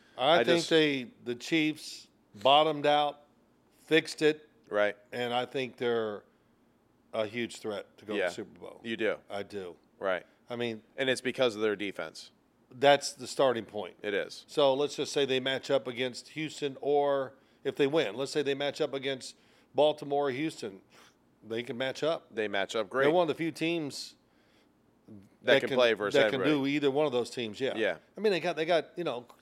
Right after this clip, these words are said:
Speaker 1: they, they just got a lot of guys up front.
Speaker 2: Definitely
Speaker 1: Especially
Speaker 2: match up well against the Packers.
Speaker 1: Absolutely.
Speaker 2: Can they match up with the San Francisco forty-niners really well?
Speaker 1: Yes.
Speaker 2: Really well.
Speaker 1: I think the Chiefs can match up against anybody. One,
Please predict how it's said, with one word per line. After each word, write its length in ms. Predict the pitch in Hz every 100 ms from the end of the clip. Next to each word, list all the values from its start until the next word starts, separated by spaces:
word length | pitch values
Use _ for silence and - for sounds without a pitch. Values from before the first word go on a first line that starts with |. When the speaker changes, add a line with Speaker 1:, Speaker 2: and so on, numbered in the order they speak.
| - 147
Speaker 1:
they, 80 | 170
they 180 | 160 170
just 220 | 196 -
got 100 | 196
a 60 |
lot 220 | 160 170 170
of 60 | 135
guys 360 | 156 175 156
up 160 | 151 -
front. 300 | - 185 156 _
Speaker 2:
Definitely 320 | 139 127 147
Speaker 1:
Especially 100 | 143
Speaker 2:
match 240 | 143 139 160
up 140 | 135
well 160 | 139 143
against 280 | 139 147 156
the 60 |
Packers. 680 | - 147 135 147 147 - - - _ _ 139
Speaker 1:
Absolutely. 440 | 175 - 180 185
Speaker 2:
Can 100 | 151
they 140 | 135 131
match 320 | 131 139 -
up 200 | 147 -
with 100 | 135
the 80 | 123
San 160 | - 135
Francisco 340 | 117 127 139
forty-niners 560 | - 135 123 120 113 95
really 180 | 101 95
well? 160 | 90
Speaker 1:
Yes. 480 | 123 110 - - - -
Speaker 2:
Really 300 | 113 120 107
well. 200 | 92 185
Speaker 1:
I 60 |
think 160 | 240 254
the 60 | 190
Chiefs 240 | - 190
can 100 | 180
match 240 | 165 156 170
up 100 | 139
against 280 | 135 -
anybody. 400 | 151 147 127 131
One, 400 | 120 139 165 170